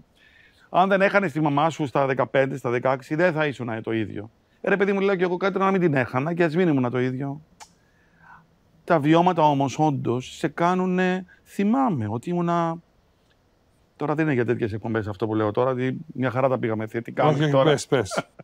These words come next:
Speaker 1: <laughs> Αλλά θυμάμαι, ρε παιδί μου, την ώρα που την βάζαμε στο χώμα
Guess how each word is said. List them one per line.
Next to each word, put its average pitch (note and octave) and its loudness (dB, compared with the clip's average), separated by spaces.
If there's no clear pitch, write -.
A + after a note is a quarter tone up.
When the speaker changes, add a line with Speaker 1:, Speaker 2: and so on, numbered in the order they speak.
Speaker 1:
<laughs> - -16
Αλλά D#3+ 0
θυμάμαι, G#3+ 0
ρε C#3 2
παιδί D3+ 0
μου, E3+ 0
την E3 0
ώρα F3+ 2
που F3+ 0
την E3+ 0
βάζαμε F#3 2
στο F3+ -4
χώμα E3 2